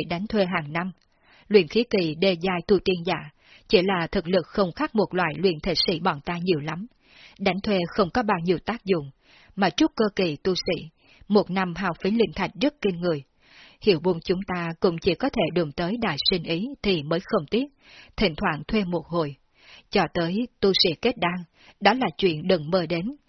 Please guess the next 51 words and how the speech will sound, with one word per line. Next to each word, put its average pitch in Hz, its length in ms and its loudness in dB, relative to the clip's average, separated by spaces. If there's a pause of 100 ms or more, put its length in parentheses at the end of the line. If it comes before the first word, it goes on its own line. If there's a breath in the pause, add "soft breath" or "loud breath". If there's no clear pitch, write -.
(280 soft breath)
Cao 190 140 2
giai 175 320 -2
tu 240 100 2
sĩ - 160 2 (100)
tùy 185 160 2
ý 180 180 -2 (140)
ở 175 160 -2
địa 180 160 2 (120)
phương 185 180 -2
nào 165 160 -2
tìm 165 240 -2
được 165 320 -2
một 185 200 2
chút 302 180 0
tài 190 200 0
liệu 165 200 0
hy 175 200 2
hữu, 160 280 -6 (400 loud breath)
hoặc 214 220 0
là 165 260 -2
luyện 160 300 0
chế 196 140 2
một 247 220 0
chút 277 200 2
pháp 294 180 0
khí 196 180 0
linh 202 240 0
cụ, 156 280 -4 (400 soft breath)
đều 185 240 4
không 240 220 -2
phải 160 180 0
là 175 140 0
hiệu 156 280 0
buôn 175 280 0
chúng 185 160 0
ta 180 220 -4 (180)
cấp 277 120 0 (100)
chút 302 180 0
linh 185 220 0
thạch 175 180 -6 (160)
là 185 140 2
có 285 160 -2
thể 226 140 -4 (140)
sánh 190 260 -4
bằng. 175 180 -4 (640 soft breath)
Chính 220 180 4
là 190 200 0
hiệu 156 280 0
buôn 185 220 4
chúng 190 160 -2
ta 185 180 -4